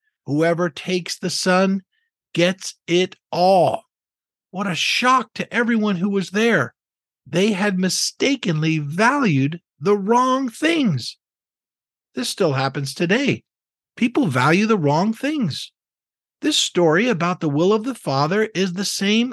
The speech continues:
message of Christmas. The will of our Heavenly Father is that whoever takes the Son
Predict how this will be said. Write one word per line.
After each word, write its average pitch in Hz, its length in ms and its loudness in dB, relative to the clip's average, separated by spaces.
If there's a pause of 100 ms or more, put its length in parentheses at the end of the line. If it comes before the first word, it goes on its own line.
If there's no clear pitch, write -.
message 175 540 0
of 220 160 -4
Christmas. 240 720 0 (640)
The 170 80 0
will 214 320 2
of 226 140 2
our 226 140 2
Heavenly 220 500 -2
Father 135 460 -4
is 160 200 -8
that 170 160 -2
whoever 226 600 -4
takes - 480 -4
the 214 160 -4
Son 160 640 2